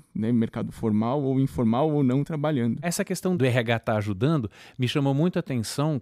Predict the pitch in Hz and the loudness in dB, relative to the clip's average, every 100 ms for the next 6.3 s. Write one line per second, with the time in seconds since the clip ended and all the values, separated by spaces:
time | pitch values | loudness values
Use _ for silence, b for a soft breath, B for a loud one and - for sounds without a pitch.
0 | - - 131 123 - 113 147 156 - 135 | -6 -6 -4 -4 -6 -4 2 4 4 -2
1 | 127 127 147 147 139 - 131 131 135 117 | -2 0 0 -2 -4 -2 -4 -2 -2 -2
2 | 143 143 135 139 220 160 120 131 185 113 | -4 -2 0 2 4 2 2 2 2 0
3 | 98 - 165 233 262 220 190 - 143 123 | -4 0 2 4 2 2 0 0 0 0
4 | 123 120 - 135 120 131 - - 180 214 | -2 -2 0 2 2 0 0 0 0 0
5 | - - 139 127 123 120 113 117 110 113 | -4 -2 0 2 2 2 0 -2 0 0
6 | 107 - - | -2 -4 0